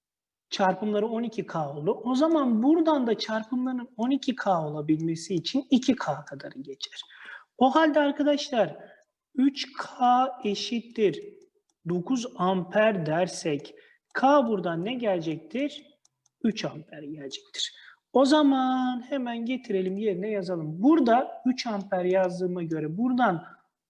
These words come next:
altı amperi geçiyor. Buradan ise üç amperi geçiyor demektir. Altı bunun üstünden geçti. Sonra altı amper nereden geçti? Buradan geçti.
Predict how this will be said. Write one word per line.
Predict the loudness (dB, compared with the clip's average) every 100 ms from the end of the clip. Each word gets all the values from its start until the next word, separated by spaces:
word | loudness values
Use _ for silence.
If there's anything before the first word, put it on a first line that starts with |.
| 0
altı | 0 0 2 4
amperi | 4 4 0 2
geçiyor. | 0 0 0 0 -2 -12 _ _ _ -8
Buradan | -2 0 2 2 0
ise | -2 0 2 2 0 -2
üç | 0 0
amperi | -6 -8 -12 -12
geçiyor | -10 -8 -6 -4
demektir. | -4 -6 -10 -14 0
Altı | 4 4 4 6
bunun | 8 8
üstünden | 6 6 6 6 4
geçti. | 2 0 0 2 2 0
Sonra | -4 -2 0 2
altı | 2 2 0 -2
amper | 0 0 0 0 2 2 0 -18 _ _ -10
nereden | -6 -2 -2 -2 -2
geçti? | -2 -4 -4 -4 -2
Buradan | -4 -4 -10 -14
geçti. | -16 -18 -16 -16 -12 -12 -12